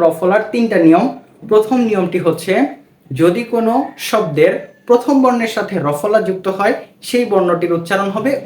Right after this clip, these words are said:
ওকারান্তে। উদাহরণ হিসাবে প্রকাশ, গ্রন্থ, প্রথম এবং ব্রত। দ্বিতীয় নিয়মটি হচ্ছে যখন কোনো শব্দের মধ্যে বা শেষে রফলা ব্যবহৃত হয়,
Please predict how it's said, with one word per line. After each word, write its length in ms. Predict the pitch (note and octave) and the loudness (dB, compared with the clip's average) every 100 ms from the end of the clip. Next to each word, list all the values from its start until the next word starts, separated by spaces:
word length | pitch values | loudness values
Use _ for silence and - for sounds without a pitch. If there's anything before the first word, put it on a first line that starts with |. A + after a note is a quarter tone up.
| - | 2
ওকারান্তে। 640 | A3+ A3 F3 D#3+ C3+ A2+ F2+ - _ _ _ _ - | 2 2 0 0 -2 -6 -14 -16 _ _ _ _ -8
উদাহরণ 360 | F3 G#3 A3+ | -4 -2 0
হিসাবে 340 | A3+ A3 A3+ A#3 A3+ - | 0 0 2 2 0 -4
প্রকাশ, 480 | G3+ G3 G3+ F#3+ G3 - - - - _ _ - | -2 0 2 2 2 -2 -14 -20 -20 _ _ -16
গ্রন্থ, 560 | B2+ D3+ F3+ A3+ G#3 - E3 F3+ - - C#3+ - - _ | -4 2 2 2 -4 0 0 0 -4 -6 -6 -4 -8 _
প্রথম 460 | - G3 G3 G#3+ G#3+ B3+ - _ _ - | 0 2 2 2 2 2 -8 _ _ -2
এবং 260 | E3+ G3+ B3+ D4+ - | 0 2 0 -2 -4
ব্রত। 380 | C3+ B2+ F#3 F#3 C3 - - _ _ _ - | -4 2 2 2 -2 -6 -14 _ _ _ -4
দ্বিতীয় 400 | C3 F#3 B3+ B3+ | 2 2 2 0
নিয়মটি 380 | B3 A3+ G#3+ A3 | 0 0 0 0
হচ্ছে 360 | F3+ E3 - F#3+ C4+ D3+ | 0 0 -2 -6 -6 -6
যখন 380 | C3+ D#3+ E3+ A#3+ A#3+ | 0 0 0 -4 -4
কোনো 340 | - G3 F3+ A3+ - _ _ _ | 0 0 2 0 -4 _ _ _
শব্দের 600 | - - G3 F#3+ F3+ F3+ G3 | -14 -4 0 0 2 2 2
মধ্যে 460 | D#3+ F3 F#3 E3+ A3 C4 | -2 -2 -2 -2 2 2
বা 120 | A3 | 0
শেষে 440 | G#3 G#3 G3 - B2 - _ - | -2 0 0 -2 -8 -8 _ -4
রফলা 500 | C3 D3+ D3+ G#3 A#3 G3+ | 0 0 0 2 2 4
ব্যবহৃত 500 | F#3+ E3+ E3+ D#3 E3 | 2 2 0 0 -4
হয়, 300 | C3+ F3 | -2 -2